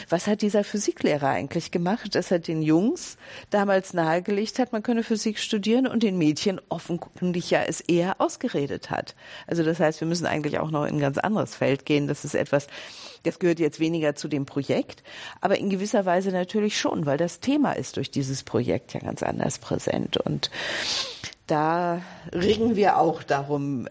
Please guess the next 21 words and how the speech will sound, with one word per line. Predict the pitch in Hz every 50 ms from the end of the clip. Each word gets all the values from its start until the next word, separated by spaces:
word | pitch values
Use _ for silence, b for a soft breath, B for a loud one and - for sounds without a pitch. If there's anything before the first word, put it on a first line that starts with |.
| -
ein | - 143 143 135
bisschen | 135 165 - - - - 156 151 151 151
mehr, | 147 139 139 143 143 139 143 139 - 57 -
äh, | - -
Gender-Aspekte | 170 - - 143 139 143 135 131 - 151 - - 135 - - -
in | - 175
die | 190
Lehramtsausbildung | 196 220 254 - - 196 - - - 131 139 - - - - - - -
in, | - - 151 143 139 -
in | - - 147 143
Mathematik, | 139 135 135 - - - - 147 - 147 - -
Informatik, | - - - - - 143 143 - - - - 156 -
Physik | - - 147 143 127 123 - -
zu | - 143
bringen. | 143 - - 120 127 143 147 143 B B B B B B B B B B B B B B B B B B B B B _ _ _
Keine | - 190 196 214 240
Trivialität, | - - - 233 202 190 180 190 190 196 - - 160 135 165
sage | - - - 123
ich | 135 - -
jetzt | - - - - -
mal. | 135 131 85 - 196